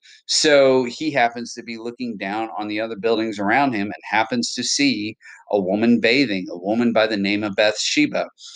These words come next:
So he looks to his servants and says, "Bring me that woman."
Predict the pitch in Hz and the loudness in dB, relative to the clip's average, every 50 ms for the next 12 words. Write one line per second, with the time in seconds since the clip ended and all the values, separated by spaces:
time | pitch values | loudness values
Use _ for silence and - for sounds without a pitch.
0 | - - _ - - 127 113 110 107 107 120 131 143 147 131 120 123 127 - - | -20 -16 _ -2 2 4 4 4 4 2 4 4 4 4 4 4 2 2 0 -2
1 | - - - 131 123 120 120 107 - - 151 147 156 131 117 107 104 101 110 107 | -6 -6 -4 -4 -4 -2 -2 -4 -2 0 0 0 2 2 0 -2 -2 -4 -6 -6
2 | 98 - 113 107 101 90 90 - - 110 110 110 110 107 110 110 107 104 107 107 | -4 -2 -2 -2 -2 -4 -8 -10 -6 -4 -2 -2 -2 -2 -4 -2 -2 0 0 -2
3 | - 92 - 311 339 262 175 | -2 -2 -2 -2 -2 -2 -4